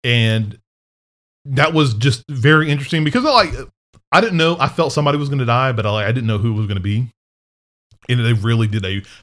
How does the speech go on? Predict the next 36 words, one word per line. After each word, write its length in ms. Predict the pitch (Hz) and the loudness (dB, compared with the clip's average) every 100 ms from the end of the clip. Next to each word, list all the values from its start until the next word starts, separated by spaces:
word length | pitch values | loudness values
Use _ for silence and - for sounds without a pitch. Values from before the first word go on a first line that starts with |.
| _ | _
very 520 | 110 98 139 147 147 143 | -14 0 4 4 4 2
masterful 520 | 120 120 - 110 117 | 2 0 -2 -4 -4
job 440 | 101 101 107 98 | -4 -2 -2 -4
with 360 | 156 95 95 - _ _ _ - | -6 -8 -8 -16 _ _ _ -4
angles 580 | 131 135 127 120 120 113 | 0 2 2 0 -2 -2
and 220 | 113 107 | -4 -4
story 440 | - 120 113 113 | -2 0 0 0
and 100 | 110 | -2
having 260 | 101 107 107 | -6 -6 -6
that 120 | 101 | -6
emotion 360 | 95 92 95 117 | -6 -6 -6 -6
come 140 | 117 | -4
out 180 | 113 113 | -4 -4
of, 140 | 98 95 | -6 -6
like, 340 | 98 95 - _ _ _ - | -6 -10 -16 _ _ _ -8
the 140 | 107 | -2
motion 380 | 113 127 123 127 | 2 4 4 0
capture 280 | 113 110 - | -4 -6 -8
was 160 | 90 92 | -8 -8
great 420 | 92 107 95 92 | -6 -4 -4 -6
of, 120 | 95 | -8
like, 260 | 92 98 - _ _ _ - 101 | -8 -12 -18 _ _ _ -16 -6
"Dude, 220 | 107 95 | -6 -4
Sam's 240 | 110 107 | -2 -2
gonna 140 | 107 117 | 0 -2
die. 340 | 107 82 92 - _ | -2 -4 -8 -12 _
Like, 220 | 101 92 - | -10 -8 -6
<laughs> 0 | |
this 140 | 98 | -6
sucks. 500 | - - 123 - - | -4 -2 -2 -4 -8
And 140 | 104 | -2
we 100 | 113 | 0
just 240 | 113 123 113 | 2 0 2
met 160 | 113 110 | 0 0
him." 320 | 110 110 104 _ _ _ _ - - _ _ _ - | -2 -4 -8 _ _ _ _ -20 -20 _ _ _ -10
But 560 | 123 131 120 117 113 | -2 2 2 0 -4